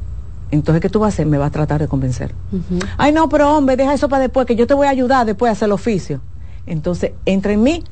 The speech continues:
Speaker 1: la culpa. ¿Y qué te digo? "Es verdad, está bien.
Speaker 2: Vamos.
Speaker 1: Vamos".
Speaker 2: Ujú.
Speaker 1: Y al final, yo me enojo conmigo.
Speaker 2: Ujú.
Speaker 1: "Cónchole, pero yo siempre tengo que ceder. Yo termino siempre cediendo al otro. Y entonces yo me quedo para el final. Y nunca hago nada para mí".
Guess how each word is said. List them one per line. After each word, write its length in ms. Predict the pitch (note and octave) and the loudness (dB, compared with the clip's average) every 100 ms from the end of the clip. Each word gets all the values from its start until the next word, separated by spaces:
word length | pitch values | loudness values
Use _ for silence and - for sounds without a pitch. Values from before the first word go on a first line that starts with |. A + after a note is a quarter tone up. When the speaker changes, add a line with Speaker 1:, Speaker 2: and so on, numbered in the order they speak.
| - - - | -14 -12 -10
Speaker 1:
la 120 | - - | -6 2
culpa. 340 | F#3 D3+ - - - - - - - - - - - - - - - - | 2 2 -2 -10 -12 -12 -12 -12 -12 -12 -10 -10 -12 -12 -12 -12 -12 -6
¿Y 60 | F3 | 0
qué 100 | F#3+ | 2
te 80 | |
digo? 300 | A3+ A#3+ A3+ F#3 - - | 4 2 0 -2 -10 -4
"Es 100 | F3+ | 2
verdad, 180 | F#3+ D#3 | 4 4
está 140 | D3+ | 2
bien. 240 | D3+ B2 A#2+ | 2 2 0
Speaker 2:
Vamos. 300 | G3+ F#3+ D#3 B2+ - | 0 0 0 -4 -8
Speaker 1:
Vamos". 280 | - C#3+ F#3 | 0 2 2
Speaker 2:
Ujú. 160 | F3 D3+ - - - - - - - | 0 -2 -6 -12 -12 -12 -12 -12 -4
Speaker 1:
Y 60 | F#3 | 2
al 100 | G3 | 2
final, 420 | A3 A#3 E4 D#4+ - - | 4 4 4 0 -10 -6
yo 100 | D3 | -2
me 80 | C3 | 0
enojo 260 | C3+ B2+ | 0 -2
conmigo. 400 | - C3 A#2+ B2+ - - | -4 -2 -2 -4 -8 -6
Speaker 2:
Ujú. 400 | F3+ E3 E3 F#3+ - - - | -6 -4 -6 -6 -10 -10 -2
Speaker 1:
"Cónchole, 540 | D#3 D#3+ A#2+ - A#2 A#2 | 4 4 2 -2 -8 -8
pero 220 | B2+ A#2+ - - - - - - - - | -8 -10 -12 -14 -14 -14 -14 -14 -14 -6
yo 120 | F#3+ | -4
siempre 360 | - C#4 B3+ A3+ | 0 2 2 2
tengo 160 | G#3+ | 0
que 80 | G#3+ | 0
ceder. 380 | G3+ G3 G#3 G#3 - - - | 0 0 0 -4 -10 -14 -12
Yo 140 | - B3 | -2 2
termino 340 | D4 C#4+ D#4 | 4 4 2
siempre 440 | - - D4+ C#4 B3+ | 0 2 2 2 0
cediendo 320 | A3 G#3+ G3+ | 0 0 0
al 80 | F3 | 0
otro. 220 | E3+ E3+ | 0 -2
Y 40 | |
entonces 400 | F3+ E3+ B3+ C4+ | -2 2 2 2
yo 320 | F3+ D4 G4 - | 2 2 2 -2
me 100 | F#3 | -4
quedo 180 | G3 F#3+ | -4 -2
para 120 | G3 | -4
el 60 | - | -4
final. 240 | E3 C#3+ | -8 -4
Y 40 | E3+ | 2
nunca 380 | C4+ G#4 - | 2 2 0
hago 140 | D4 B3+ | 0 0
nada 140 | A#3 | -2
para 120 | G#3 D#3 | -2 -4
mí". 180 | C3+ | -4